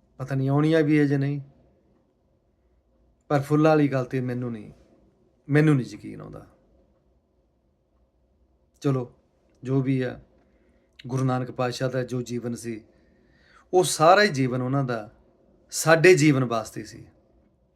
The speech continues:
ਇਸ ਧਰਤੀ ਦੇ, ਇਸ ਬਾਜੂ ਮੰਡਲ ਦੇ, ਇਸ ਗ੍ਰਹਿ ਦੇ ਜੀਵਨ ਵਾਸਤੇ ਸੀ,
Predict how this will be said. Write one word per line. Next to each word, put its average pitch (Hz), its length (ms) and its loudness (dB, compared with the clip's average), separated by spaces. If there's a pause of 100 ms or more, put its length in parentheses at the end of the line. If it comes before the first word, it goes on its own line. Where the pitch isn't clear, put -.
(340)
ਇਸ 131 200 -8
ਧਰਤੀ 135 340 -2
ਦੇ, 123 80 -4
ਇਸ 127 140 -6
ਬਾਜੂ 123 300 -6
ਮੰਡਲ 117 320 -8
ਦੇ, 110 260 -16
ਇਸ 131 220 -6
ਗ੍ਰਹਿ 139 300 -4
ਦੇ 175 80 -2
ਜੀਵਨ 120 280 -8
ਵਾਸਤੇ 110 360 -16
ਸੀ, - 220 -18